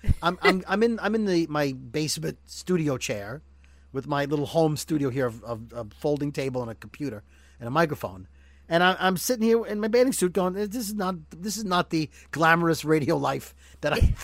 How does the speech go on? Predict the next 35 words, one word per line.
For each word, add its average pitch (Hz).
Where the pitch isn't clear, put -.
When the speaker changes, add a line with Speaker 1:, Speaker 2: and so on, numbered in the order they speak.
Speaker 2:
thought 226
I 214
was 180
signing 190
up 185
for." 135
Speaker 1:
It's -
Speaker 2:
Well, 185
Speaker 1:
not -
Speaker 2:
that, -
Speaker 1:
totally 214
Speaker 2:
when 190
Speaker 1:
ideal. 180
Speaker 2:
you 226
guys, 208
you 196
guys, 175
uh, 123
l-, 156
listening 151
to 123
the 123
podcast, 127
uh, 98
I, 127
I 143
guess 156
we, 170
we 180
agree 180
you, 160
you're 165
called 156
the 139
listeners 165